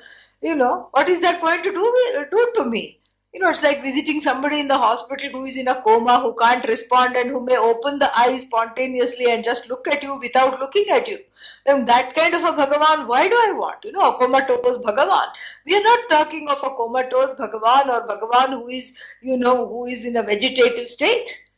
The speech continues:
Or a Bhagavan that could go off any time because,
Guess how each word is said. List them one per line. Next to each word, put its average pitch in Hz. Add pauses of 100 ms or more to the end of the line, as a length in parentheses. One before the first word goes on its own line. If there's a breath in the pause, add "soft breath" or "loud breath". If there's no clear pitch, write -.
(760)
Or 269
a 269
Bhagavan 254
that 247
could 262
go 254
off 269
any 262
time 294
because, 254